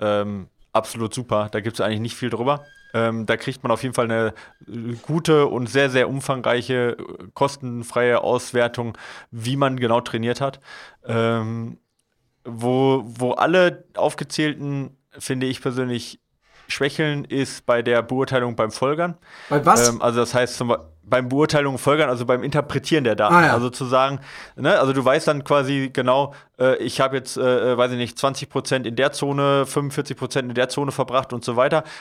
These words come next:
Speaker 1: und hab genau die Bodenkontaktzeiten und ich hab genau, äh, da ist,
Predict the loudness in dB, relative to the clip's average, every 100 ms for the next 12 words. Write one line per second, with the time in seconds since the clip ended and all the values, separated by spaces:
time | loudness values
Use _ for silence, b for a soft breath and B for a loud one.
0 | B -2 0 0 0 2 4 2 0 -2
1 | -2 -2 -4 -4 -2 -2 0 0 0 -2
2 | -4 -2 -2 -2 -2 2 4 4 2 2
3 | 2 4 2 0